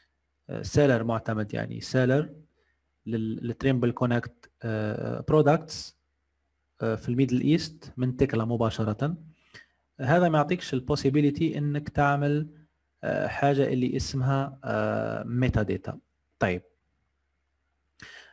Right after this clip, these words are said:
على هذه احنا اول الامر اشترينا التكلا من عند تكلا ال-، ال-، ال-، سي دي اللي هي تريمبل كونكت سي دي،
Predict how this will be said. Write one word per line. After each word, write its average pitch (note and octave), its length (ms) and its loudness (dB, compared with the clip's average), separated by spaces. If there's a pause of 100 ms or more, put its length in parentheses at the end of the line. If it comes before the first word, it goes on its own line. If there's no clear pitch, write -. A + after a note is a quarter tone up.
(140)
على B2 100 4
هذه D3+ 180 6
احنا C#3 160 0
اول B2+ 320 4
الامر D3 640 0
اشترينا C3+ 680 2
التكلا C3 480 2
من A#2+ 100 0
عند A#2 160 0
تكلا A2 640 0
ال-، G#2+ 260 -6
ال-، A2 360 -4
ال-، A#2 420 -8
سي - 160 0
دي A#2 380 2
اللي A2 180 0
هي A2 80 0
تريمبل G#2+ 340 -2
كونكت A2 380 -6
سي A#2+ 100 0
دي، B2+ 300 0